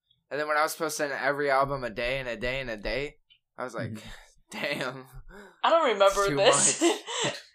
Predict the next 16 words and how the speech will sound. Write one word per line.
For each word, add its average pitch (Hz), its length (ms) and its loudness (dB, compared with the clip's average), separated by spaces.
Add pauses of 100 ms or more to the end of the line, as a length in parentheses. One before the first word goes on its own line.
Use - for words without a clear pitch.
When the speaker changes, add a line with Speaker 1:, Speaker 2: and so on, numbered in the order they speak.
(220)
Speaker 3:
No, 240 200 0
I 262 260 6
remember 359 260 2 (140)
all 220 220 8
the 262 80 2
lyrics 208 400 -2
I've 185 140 0
Speaker 1:
Yeah, 180 60 2
Speaker 3:
ever - 160 4
Speaker 1:
I - 20 2
Speaker 3:
written, 175 200 0
Speaker 1:
did 170 40 -10
not 127 140 -2
remember 110 560 -8
it. - 200 -20
Speaker 3:
like, 160 300 -4